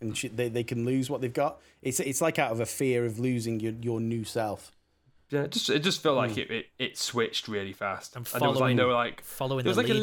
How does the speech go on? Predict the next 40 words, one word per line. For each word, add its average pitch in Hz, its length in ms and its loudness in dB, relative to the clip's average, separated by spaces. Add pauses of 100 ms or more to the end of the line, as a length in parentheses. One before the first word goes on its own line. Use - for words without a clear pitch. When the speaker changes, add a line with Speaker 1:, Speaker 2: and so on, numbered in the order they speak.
(100)
Speaker 3:
leader - 120 -4
to 107 120 -8
a 104 40 -8
certain 107 340 -6
Speaker 2:
Yeah, 233 120 6
Speaker 3:
aspect 208 200 6
Speaker 2:
and 170 100 0
then 180 60 2
Speaker 3:
as 175 80 -2
Speaker 2:
even 233 140 4
Speaker 3:
well. 196 80 0
Speaker 2:
when 190 180 2
it 131 80 2
was, 156 100 2
like, 156 460 0 (480)
but 170 100 -2
then 220 120 4
wasn't 233 300 4
it, - 100 2
there 190 80 4
wasn't, 208 260 0
like, 156 220 2 (560)
I 175 80 2
get, 240 160 4
like, 208 180 2
the 180 140 4
sort 147 180 2
of 131 60 -6
the 139 80 0
mental 165 360 2
reasons 143 440 2
why 139 160 4
they 127 140 2
would 139 260 0
do - 140 -2
that, 95 200 -4
'cause - 80 -10
I 120 80 2
get 123 220 4
Speaker 1:
Mm. 104 160 -2